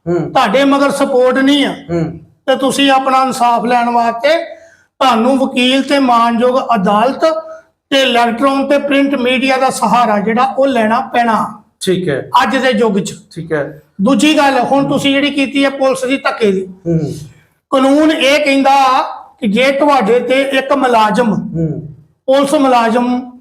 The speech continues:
Speaker 2: ਜਾਂ ਕੋਈ ਵੀ ਸਰਕਾਰੀ ਮੁਲਾਜ਼ਮ
Speaker 1: ਹੂੰ।
Speaker 2: ਤੁਹਾਡੇ ਤੇ ਥੱਪੜ ਮਾਰਦਾ,
Speaker 1: ਹੂੰ।
Speaker 2: ਤੇ ਜਿਹੜੀਆਂ ਹੁਣ ਨਵੀਂ ਕਾਨੂੰਨੀ ਧਾਰਾ ਵਾ,
Speaker 1: ਹੂੰ।
Speaker 2: ਬੀ ਐਨ ਐਸ ਸੈਕਸ਼ਨ ਦੇ ਅਧੀਨ
Speaker 1: ਹੂੰ।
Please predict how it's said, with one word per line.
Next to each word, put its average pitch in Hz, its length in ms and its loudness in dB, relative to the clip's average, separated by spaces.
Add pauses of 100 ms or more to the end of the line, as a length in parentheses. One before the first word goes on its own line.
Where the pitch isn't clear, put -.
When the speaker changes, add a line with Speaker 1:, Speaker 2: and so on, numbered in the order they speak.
(360)
Speaker 2:
ਜਾਂ 262 220 2
ਕੋਈ 277 360 2
ਵੀ 302 140 2
ਸਰਕਾਰੀ 233 520 0
ਮੁਲਾਜ਼ਮ 202 640 -2
Speaker 1:
ਹੂੰ। 151 320 -8 (300)
Speaker 2:
ਤੁਹਾਡੇ 247 320 2
ਤੇ 262 120 2
ਥੱਪੜ 254 340 0
ਮਾਰਦਾ, 208 500 2
Speaker 1:
ਹੂੰ। 156 500 -6 (540)
Speaker 2:
ਤੇ 262 120 0
ਜਿਹੜੀਆਂ 269 360 4
ਹੁਣ 277 160 2
ਨਵੀਂ 262 320 2
ਕਾਨੂੰਨੀ 262 420 0
ਧਾਰਾ 220 360 2
ਵਾ, 180 280 -6
Speaker 1:
ਹੂੰ। 185 340 -2 (200)
Speaker 2:
ਬੀ 269 560 0
ਐਨ 269 180 2
ਐਸ 254 280 0
ਸੈਕਸ਼ਨ 247 540 -2
ਦੇ 262 120 2
ਅਧੀਨ 214 380 0
Speaker 1:
ਹੂੰ। 175 580 -4